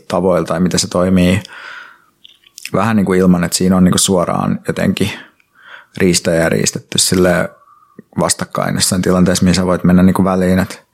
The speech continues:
että miten jotenkin myös rahan kautta vaikka ihmisiä ohjaillaan ja kaikkea tällaista, niin, niin jotenkin se vaatii semmoista, no en mä tiedä, mulla jotenkin koko ajan tekee meillä toista sanaa tylsää, että ehkä se tylsyys on sitten jotenkin semmoinen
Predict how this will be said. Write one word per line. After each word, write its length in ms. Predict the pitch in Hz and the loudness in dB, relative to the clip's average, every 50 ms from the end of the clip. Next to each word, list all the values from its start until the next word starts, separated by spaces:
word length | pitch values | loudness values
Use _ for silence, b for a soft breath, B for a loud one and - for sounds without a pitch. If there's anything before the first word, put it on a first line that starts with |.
| B B B B B B B B B B | B B B B B B B B B B
että 200 | _ - - - | _ -10 -4 -2
miten 260 | 95 90 85 92 90 - | 0 0 2 2 0 0
jotenkin 380 | - - 107 - - - - - - _ - - - - _ - | -2 -4 -4 -4 -4 -4 -6 -8 -12 _ -20 -20 -20 -20 _ 0
myös 260 | 104 92 82 82 - - | 0 0 2 0 -2 -2
rahan 320 | 92 90 98 101 90 90 | -2 0 0 0 0 0
kautta 320 | 90 87 90 - - - | 0 -2 -4 -4 -4 -4
vaikka 220 | 95 95 95 - - 98 | -4 -4 -4 -4 -4 0
ihmisiä 500 | 101 110 104 104 113 110 110 110 110 110 - - _ - | 2 2 2 4 4 2 2 2 0 -2 -6 -12 _ -8
ohjaillaan 540 | - - 107 107 110 107 98 101 101 98 | -4 -2 0 2 2 2 2 2 2 0
ja 40 | 98 | 0
kaikkea 280 | 92 95 92 - 104 98 | -2 -4 -4 -2 -2 0
tällaista, 400 | 104 98 98 95 95 - - 95 | 0 0 0 0 -2 -2 0 0
niin, 180 | 92 92 110 b b b b b b b b b b _ _ _ _ - _ _ _ _ _ _ _ _ _ - B B B B B B B B B B B B B B B - | 2 0 0 b b b b b b b b b b _ _ _ _ -20 _ _ _ _ _ _ _ _ _ -20 B B B B B B B B B B B B B B B -2
niin 60 | - | 0
jotenkin 200 | 117 123 127 120 | 2 2 2 2
se 100 | - 127 | 2 2
vaatii 360 | 117 120 120 117 104 110 101 95 | 2 2 0 0 0 0 0 2
semmoista, 480 | 107 101 101 98 - - - - - - _ _ _ _ _ _ _ _ _ _ _ _ _ _ _ _ _ _ _ _ _ _ _ _ _ _ _ _ _ _ _ _ - | 4 4 2 2 0 -2 -6 -8 -10 -10 _ _ _ _ _ _ _ _ _ _ _ _ _ _ _ _ _ _ _ _ _ _ _ _ _ _ _ _ _ _ _ _ -2
no 60 | 117 | 0
en 80 | 123 131 | 0 0
mä 80 | 127 | 2
tiedä, 140 | 110 117 104 | 2 2 4
mulla 200 | 110 117 113 113 | 4 2 2 2
jotenkin 240 | 113 123 123 120 110 | 2 2 2 0 -2
koko 240 | - - - - 120 | -2 -2 -2 0 0
ajan 100 | 107 95 | 0 -2
tekee 200 | 95 - 98 98 | -2 0 2 2
meillä 180 | 101 98 95 | 4 4 2
toista 320 | - - 98 95 - - 98 | 2 0 0 0 0 -2 -2
sanaa 280 | - - 101 92 92 | 0 2 2 2 0
tylsää, 480 | - - 104 104 92 87 92 - - - | 2 2 2 4 4 2 2 0 -2 -4
että 180 | - - - | -4 -6 -8
ehkä 160 | - - - 110 | -6 -4 -2 -2
se 100 | - 95 | -2 0
tylsyys 500 | - 110 104 95 95 - - - - 90 | 0 2 2 2 2 0 0 -2 -2 -2
on 120 | 87 87 | -2 -2
sitten 240 | - - - - - | -2 -4 -6 -8 -6
jotenkin 240 | - 92 107 - - | -4 -4 -2 -2 -2
semmoinen 320 | - 95 87 87 87 | 0 2 2 2 2